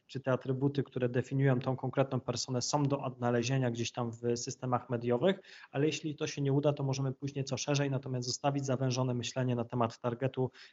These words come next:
na etapie myślenia, e, na temat kampanii czy też na temat kreacji.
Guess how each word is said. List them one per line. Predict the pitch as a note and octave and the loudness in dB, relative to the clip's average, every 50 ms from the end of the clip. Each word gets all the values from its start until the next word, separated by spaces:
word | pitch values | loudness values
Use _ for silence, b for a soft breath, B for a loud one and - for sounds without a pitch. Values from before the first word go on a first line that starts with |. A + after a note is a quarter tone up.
| b b | b b
na | C#3+ C#3 C#3+ | 2 2 2
etapie | C#3 C#3 C3 C#3 C#3 C3 B2+ | 2 2 -2 0 0 0 0
myślenia, | C3 C3+ C3 - - C#3 C#3 C#3 C3+ C3 C3 B2+ B2+ C3 B2+ - _ - | 2 2 0 0 2 2 4 4 4 4 2 0 0 -2 -4 -10 _ -10
e, | A#2+ A2+ A#2 A#2 A#2 A#2 A#2 A#2 A#2 A#2 A#2 A#2 A#2 | -6 -4 -4 -2 -2 -2 -2 -4 -4 -4 -4 -4 -2
na | A#2 A#2 | -4 -4
temat | - B2 A#2+ A#2 A2+ - | -2 -2 0 -2 -2 -2
kampanii | - A#2 A2+ G#2+ - C3 B2+ B2+ B2 | -4 -6 -6 -2 0 0 2 2 0
czy | - - A#2+ | -2 -6 -8
też | - A#2 A2+ - - | -6 -4 -4 -4 -4
na | A#2+ A2 | -6 -8
temat | - A#2 A2 A2 G#2+ - | -6 -6 -6 -6 -6 -8
kreacji. | - - A2 G#2+ G#2 G2+ - - - _ | -6 -2 0 0 0 -2 -4 -8 -16 _